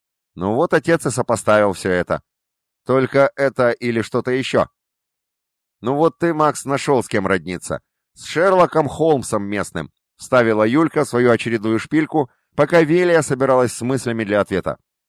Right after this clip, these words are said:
«Ты чем вообще думал, головой или головкой, Штирлиц ты наш недоделанный?» «Да, собственно, думал и тем, и другим, Г Г.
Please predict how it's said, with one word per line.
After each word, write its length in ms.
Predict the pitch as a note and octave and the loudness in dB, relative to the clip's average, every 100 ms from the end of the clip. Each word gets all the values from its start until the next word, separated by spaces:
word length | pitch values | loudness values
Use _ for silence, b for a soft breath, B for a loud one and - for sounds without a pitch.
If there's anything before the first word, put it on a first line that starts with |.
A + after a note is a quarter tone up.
| _ _ | _ _
«Ты 100 | B2 | -4
чем 300 | - D3+ C#3 | 2 2 4
вообще 340 | B2+ A#2+ C#3+ | 2 2 0
думал, 420 | A2+ C3 B2+ F#2+ C2+ | 0 0 2 0 0
головой 480 | G2 B2+ C3 D3+ | 2 2 4 4
или 100 | C#3 | 4
головкой, 580 | A#2 C3+ D3 C3+ A2 F2 - - | 4 4 4 4 0 -4 -6 -12
Штирлиц 640 | - - D3+ C#3 B2 - | -12 -2 0 2 -2 -4
ты 100 | A2+ | -4
наш 240 | A2+ G#2 | -2 -2
недоделанный?» 640 | G#2+ A2 G#2+ A2 F2+ D#2 - _ _ _ _ _ _ _ - | -2 -2 0 0 0 -4 -12 _ _ _ _ _ _ _ -4
«Да, 160 | B2 | -2
собственно, 500 | A#2+ G3 C#3 E3 E3 | 2 0 0 -2 -2
думал 320 | D3 E3+ E3 | 2 2 2
и 160 | D#3 C#3+ | 2 -2
тем, 240 | - D#3+ | 0 0
и 60 | D3+ | 2
другим, 380 | C#3 C#3 C#3+ E2+ | 0 0 -2 -2
Г 160 | E2+ G#2+ | -2 0
Г. 180 | G2+ | -2